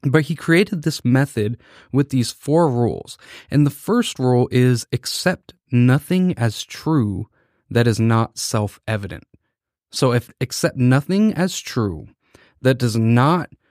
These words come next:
show for itself proof that it is true.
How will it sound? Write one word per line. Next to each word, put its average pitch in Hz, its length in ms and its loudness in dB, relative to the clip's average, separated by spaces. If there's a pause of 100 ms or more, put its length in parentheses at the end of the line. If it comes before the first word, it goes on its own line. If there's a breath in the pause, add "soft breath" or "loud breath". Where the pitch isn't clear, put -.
(100)
show - 420 0
for 185 300 -2
itself 110 680 -2
proof - 640 -4 (240)
that 113 160 2
it 101 120 0
is 90 180 -6
true. - 380 -14